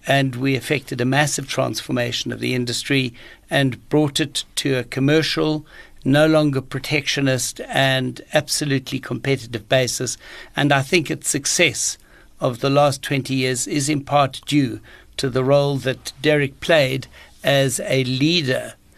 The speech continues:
bringing the industry from a long protected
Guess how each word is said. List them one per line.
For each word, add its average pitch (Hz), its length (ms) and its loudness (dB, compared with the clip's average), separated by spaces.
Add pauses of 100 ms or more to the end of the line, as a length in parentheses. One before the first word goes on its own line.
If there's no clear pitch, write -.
(320)
bringing 143 960 2
the 143 160 -2
industry 135 720 0 (260)
from 139 500 2
a 135 240 0
long 151 480 4
protected 135 840 -4